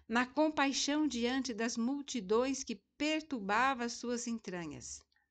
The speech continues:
Vendo as multidões, Jesus foi tocado de compaixão para com eles, porque eles estavam desamparados e abatidos como ovelhas sem pastor.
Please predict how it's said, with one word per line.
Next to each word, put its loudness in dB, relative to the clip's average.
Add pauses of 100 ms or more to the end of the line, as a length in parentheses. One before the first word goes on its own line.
(460)
Vendo 4
as 0
multidões, 0
Jesus -2
foi -4
tocado 0
de -6
compaixão -2
para 0
com -6
eles, -8 (580)
porque -2
eles 0
estavam -2
desamparados 0
e -2
abatidos -4 (240)
como -2
ovelhas 0
sem -6
pastor. -8